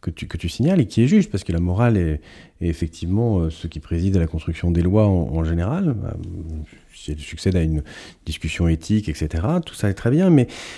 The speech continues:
avec une vraie facilité, entre guillemets, dans ces, ces cas-là, qui est que finalement, il y a un savoir,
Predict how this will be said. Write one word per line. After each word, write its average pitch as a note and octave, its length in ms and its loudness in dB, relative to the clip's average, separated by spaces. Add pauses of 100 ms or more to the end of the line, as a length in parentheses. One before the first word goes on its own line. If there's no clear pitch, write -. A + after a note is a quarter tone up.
(160)
avec C3+ 320 6
une A#2 100 10
vraie C3+ 160 6
facilité, C#3 840 2
entre F#2+ 220 0
guillemets, G#2 360 4
dans A2+ 240 6
ces, G#2+ 180 0
ces - 420 -6
cas-là, G2+ 340 0 (420)
qui - 120 0
est - 20 2
que A#2+ 260 4
finalement, B2+ 720 4
il F#2+ 160 0
y F#2 120 0
a F2 100 2
un D#2 220 2
savoir, G#2+ 840 2